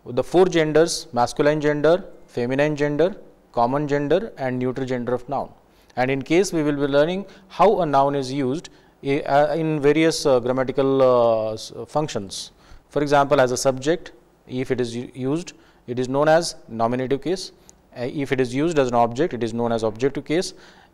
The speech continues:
And there is possessive case also. There are so many other cases. We will, we will be learning all these things in detail. So without wasting any time, let's continue.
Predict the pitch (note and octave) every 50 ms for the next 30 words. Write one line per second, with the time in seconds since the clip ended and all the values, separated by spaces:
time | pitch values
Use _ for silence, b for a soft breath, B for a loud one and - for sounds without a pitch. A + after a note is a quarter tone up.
0 | _ - E3 F3+ F3+ F3+ F3+ F#3+ F#3+ - - D#3 D3+ C#3+ E3+ - - F#3 - -
1 | E3+ D#3+ D#3+ D3 D3 - F#3 E3+ E3 E3+ E3 F3 E3 - E3+ E3 E3+ F3 F3 E3+
2 | D3+ C#3+ C3+ C#3+ B2 - C3+ C3 - F3 D3+ C#3+ C#3 C3+ C3 C3 C3 C3+ C3 A#2+
3 | B2+ A#2+ B2 B2 A#2 A#2+ A#2 A#2+ A#2+ A#2 A#2+ A#2+ A2+ A2 A2+ A2 A2+ A2 A2 -
4 | C3+ C#3 C3+ D#3 D#3 D#3+ E3+ D#3+ C3 G2 G2 F#2+ - - B2+ C3+ C3 D#3 E3 E3
5 | E3+ D#3+ - F3 E3+ E3 E3 D#3+ E3 F3 F#3 E3 C3+ B2 - - - G#2+ F#2+ F2+
6 | F#2 F2+ F#2+